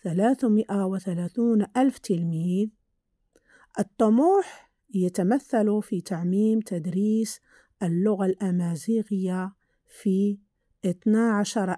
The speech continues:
ألف مؤسسة تعليمية، وبلوغ أربعة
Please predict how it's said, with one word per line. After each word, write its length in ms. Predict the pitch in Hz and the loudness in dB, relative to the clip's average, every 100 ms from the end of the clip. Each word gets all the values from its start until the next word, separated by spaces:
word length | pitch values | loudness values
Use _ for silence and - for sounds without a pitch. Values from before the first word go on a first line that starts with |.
| - | 0
ألف 400 | 240 277 277 - | 4 4 2 0
مؤسسة 600 | 196 - 254 - 190 175 | -4 -2 -4 -2 -4 -4
تعليمية، 880 | 170 170 165 165 220 180 170 170 143 _ _ _ _ _ _ _ _ - | -6 -6 -4 -2 0 0 -2 -4 -6 _ _ _ _ _ _ _ _ -4
وبلوغ 840 | 185 170 180 180 196 233 254 269 - _ _ - | -2 0 2 4 8 8 8 6 0 _ _ -2
أربعة 380 | 226 226 202 196 | 0 2 2 0